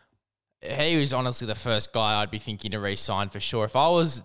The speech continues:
in that Warriors coaching staff, he would be the guy I'd be looking to keep there long-term.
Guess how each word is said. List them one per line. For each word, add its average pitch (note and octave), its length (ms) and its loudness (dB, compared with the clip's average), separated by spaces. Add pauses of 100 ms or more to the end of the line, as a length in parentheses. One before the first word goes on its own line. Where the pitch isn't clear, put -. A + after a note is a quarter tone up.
(120)
in C3 200 -4
that A#2+ 200 -2
Warriors A2+ 400 0
coaching A2 380 -4
staff, A2+ 400 2
he G#2+ 280 0
would G2+ 200 -8
be G2+ 160 -2
the F#2+ 80 -6
guy F#2+ 400 0
I'd F#2+ 180 -2
be G2+ 120 -6
looking F#2 260 -10
to F#2+ 60 -6
keep - 320 -6
there F#2 280 -2
long-term. A#2 760 -6